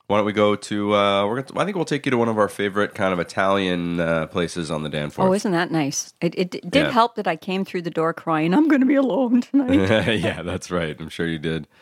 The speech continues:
Speaker 1: Yeah, but, you know, nice, uh, nice to get out of the house, take a walk, get some non-alcoholic drink in our system.
Speaker 2: Yeah.
Speaker 1: Not worry
Speaker 2: For a
Speaker 1: about
Speaker 2: change.
Speaker 1: who's driving or who's gotta stay over or whatever. But there's a lot of sugar in these, so, you know,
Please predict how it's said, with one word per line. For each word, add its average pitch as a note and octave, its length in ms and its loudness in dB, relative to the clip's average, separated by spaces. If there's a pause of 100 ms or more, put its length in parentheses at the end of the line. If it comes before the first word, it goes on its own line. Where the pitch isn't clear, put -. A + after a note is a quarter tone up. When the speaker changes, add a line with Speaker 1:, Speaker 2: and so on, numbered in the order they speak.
(380)
Speaker 1:
Yeah, F3 200 4
but, - 200 -2
you C#3+ 80 -2
know, B2+ 300 0
nice, A#2 360 -2
uh, A2 200 4
nice A#2 240 0
to B2 60 -8
get A2+ 140 2
out A2 160 4
of A2+ 60 0
the G#2+ 80 2
house, A2 300 2
take A2 160 -2
a G#2+ 60 -2
walk, G#2 440 2
get G#2 140 -6
some G2 180 -4
non-alcoholic G#2 720 0
drink A#2 260 -2
in A#2 60 0
our A2 120 0
system. B2+ 460 -2
Speaker 2:
Yeah. E3+ 260 2 (380)
Speaker 1:
Not G2+ 200 0
worry G2 200 4
Speaker 2:
For G#2 100 2
a - 20 4
Speaker 1:
about G2 80 4
Speaker 2:
change. F#2 100 -2
Speaker 1:
who's G#2 120 -2
driving G2 460 0
or F#2+ 120 0
who's G2 160 -4
gotta F#2 180 0
stay F#2 260 0
over G#2 380 2
or G#2 60 0
whatever. F#2+ 400 0 (280)
But F2+ 240 2
there's A#2 200 -2
a D3+ 60 -2
lot G3 100 4
of F3+ 80 -2
sugar A#2 280 2
in E2+ 120 0
these, D2+ 200 -2
so, - 240 -2
you E2+ 120 2
know, D#2+ 200 -4